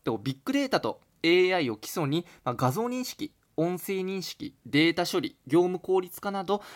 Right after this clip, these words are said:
まあ、幅広くサービスを展開できるため、売上の拡大余地が大きいです。で、加えて、二千十九年度については、利益率を高めるために、技術の強化へ先行投資しています。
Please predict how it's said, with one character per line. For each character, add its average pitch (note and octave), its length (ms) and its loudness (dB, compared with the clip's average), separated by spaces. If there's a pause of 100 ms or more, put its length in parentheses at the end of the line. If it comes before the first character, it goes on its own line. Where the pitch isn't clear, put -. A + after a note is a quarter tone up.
(120)
ま C3+ 40 -2
あ、 - 40 0
幅 A#3 240 2
広 C#4 240 0
く - 180 0
サ F3 220 4
ー E3 40 2
ビ D3 80 0
ス B2+ 120 -6
を A2 80 -2
展 D#3 240 -2
開 G3 240 -6
で G3 100 -10
き - 100 -10
る G3+ 120 -8
た E3 140 -6
め、 G#3+ 180 -2 (160)
売 D3+ 140 6
上 A#3+ 260 4
の A#3 80 -2
拡 A3+ 240 -2
大 A#3 120 2
余 A#3+ 140 -6
地 C4 100 -4
が C4 240 8
大 A#2+ 180 0
き - 240 -12
い - 60 -16
で G#2+ 120 -12
す。 - 320 -16 (560)
で、 E3 100 -2
加 A3 300 2
え A#3 80 2
て、 A#3 280 0
二 D3+ 120 2
千 C#4 200 2
十 D#3+ 240 2
九 A#3 200 -4
年 A3 240 -6
度 D#3+ 80 -4
に A#2+ 140 -4
つ - 140 -6
い D3+ 120 -2
て A#2+ 160 -6
は、 D3+ 240 6
利 C3+ 180 -2
益 - 160 -10
率 A#3+ 240 -6
を B2+ 80 0
高 D3 260 -6
め G#3 120 -6
る G3 100 -4
た C#3+ 180 -6
め C3+ 180 -6
に、 D#3 240 -6 (260)
技 F#3 160 -8
術 D4 260 0
の C#3 120 0
強 G#3+ 220 4
化 G#2+ 160 -4
へ - 120 -8
先 A3 260 -4
行 A#3+ 260 -4
投 B3+ 200 0
資 A#3+ 200 -6
し - 80 -10
て A#2 120 -4
い G2+ 100 -8
ま A#2+ 140 -12
す。 - 240 -18